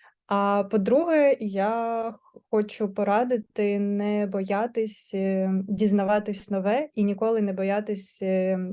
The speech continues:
зап-, запитувати щось. Е, хоч у лекторів на заняттях, хоч на, десь на новій роботі. Е, не буває дурних запитань,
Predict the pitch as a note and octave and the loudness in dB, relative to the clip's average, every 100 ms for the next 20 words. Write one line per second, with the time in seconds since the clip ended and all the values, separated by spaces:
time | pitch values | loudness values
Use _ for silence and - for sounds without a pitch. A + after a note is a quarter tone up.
0 | G3+ G3 G3 G3 G3 G#3 G#3+ G3 F#3 F3 | -4 -2 0 0 -2 2 0 0 -4 -6
1 | F#3+ - F#3 F#3 - - - - _ _ | -10 0 0 0 -4 -18 -20 -20 _ _
2 | G3 F#3+ F#3+ F#3+ B3 - - - A#3 A3 | 0 2 2 2 2 0 -10 -2 2 2
3 | A#3 - A3 G#3+ G#3 G3 G3 G3+ B3+ - | 2 -2 -2 0 -2 0 -2 -2 -4 -6
4 | G#3+ G#3 G3+ G#3 - - G#3 G3+ G3 G3 | -8 -4 -2 -2 -2 -2 0 0 0 0
5 | G3 G#3 G#3 G3+ G3+ F#3 G3 F#3 F#3 A3+ | 0 0 0 0 0 0 0 0 0 -2
6 | C#4 A#3 A3 - - - _ _ - G3 | -2 -6 -8 -14 -20 -20 _ _ -4 -2
7 | G3 G3 G3 G3 G3 G#3 A3 A#3+ A#3 A3+ | 0 0 0 2 4 6 4 4 4 4
8 | G3+ F#3+ F#3+ F#3+ F#3 G#3 G3+ G#3 F#3+ F#3+ | 4 4 2 0 -2 0 2 2 0 -6
9 | G3 G3 A#3 E4+ | -6 -6 -4 -4